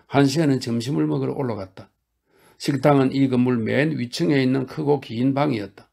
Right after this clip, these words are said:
채광도 잘 되어 있었다. 그러나 먼지를 막느라고 창문을 닫아놓았으므로 음식 냄새가 방 안에 가득했다.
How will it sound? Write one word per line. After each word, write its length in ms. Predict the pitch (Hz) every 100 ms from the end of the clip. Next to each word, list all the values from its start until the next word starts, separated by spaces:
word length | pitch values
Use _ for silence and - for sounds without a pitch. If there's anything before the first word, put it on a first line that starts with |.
| _ _ _ _ -
채광도 480 | 160 160 160 139
잘 260 | 135 120 117
되어 180 | 156 131
있었다. 380 | 107 - _ _ _ _ _ _ _
그러나 300 | - 131 123
먼지를 440 | 113 113 120 131 113
막느라고 500 | 110 113 113 107 101
창문을 480 | - 123 151 147 127
닫아놓았으므로 920 | 147 135 131 127 - 117 110 151 156 _ -
음식 340 | 113 117 165 147
냄새가 500 | 131 135 135 139 147
방 200 | 107 120
안에 180 | 131
가득했다. 560 | 120 98 110 135 -